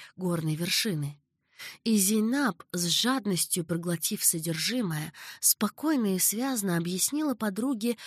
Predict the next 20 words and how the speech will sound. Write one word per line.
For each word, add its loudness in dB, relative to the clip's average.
почему 2
им 2
пришлось -2
переехать -2
на -2
новое -2
место. -2
«Так -4
это 4
все-таки 6
госпожа 4
Захра!» — 2
злобно 6
пробормотала 2
Ома. 0
«От 4
души 6
желаю 4
ей 2
смерти! 6